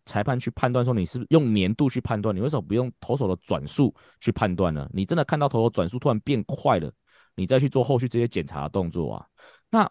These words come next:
我们这个节目前面已经聊过，我们最喜欢那个 Rob Manfred 哦，又出来乱讲话了哦。哦，他的意思是说，哦，这些裁判都受到非常，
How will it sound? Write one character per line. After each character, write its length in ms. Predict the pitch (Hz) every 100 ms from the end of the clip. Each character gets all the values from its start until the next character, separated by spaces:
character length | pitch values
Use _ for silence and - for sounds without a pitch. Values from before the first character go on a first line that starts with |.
| _
我 100 | -
们 220 | 202 208
这 100 | -
个 160 | 131 120
节 140 | 120
目 160 | 123 135
前 160 | - 120
面 80 |
已 60 | 113
经 160 | 113 123
聊 200 | - 90
过， 120 | 104 110
我 40 |
们 100 | 90
最 120 | 139
喜 100 | 107
欢 80 | 98
那 60 | 101
个 80 |
Rob 180 | 98 110
Manfred 480 | 92 110 117 87 67
哦， 80 | 64
又 100 | 143
出 140 | 135 139
来 80 | 120
乱 160 | 120
讲 160 | 92 73
话 240 | 98 85
了 80 | 73
哦。 200 | 67 - _ _ _ _ -
哦， 240 | 110 92 -
他 140 | 170
的 120 | 160
意 120 | -
思 100 | 135
是 120 | 139 135
说， 260 | 139 131 -
哦， 180 | 98 -
这 100 | 147
些 120 | 160
裁 180 | - 117
判 160 | 147
都 100 | 131
受 140 | 123 123
到 140 | 123
非 200 | - 117
常， 240 | 123 85